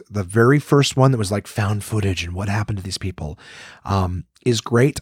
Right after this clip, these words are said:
I saw it again recently over the last year or so,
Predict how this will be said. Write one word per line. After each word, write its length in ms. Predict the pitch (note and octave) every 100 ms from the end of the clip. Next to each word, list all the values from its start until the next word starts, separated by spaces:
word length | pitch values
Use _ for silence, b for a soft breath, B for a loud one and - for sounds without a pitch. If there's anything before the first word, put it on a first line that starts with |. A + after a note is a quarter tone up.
| -
I 160 | C3+
saw 400 | D#3+ - D3+ E3+
it 160 | G3+ -
again 480 | C#3 C#3+ D3 D#3+ D#3+ B2+
recently 560 | C#3+ D#3+ E3+ E3 F3+
over 260 | E3 C#3+ C3+
the 80 | B2+
last 300 | C3+ C3+ C#3
year 240 | C3+ D#3+
or 60 | E3
so, 420 | - E3+ F#3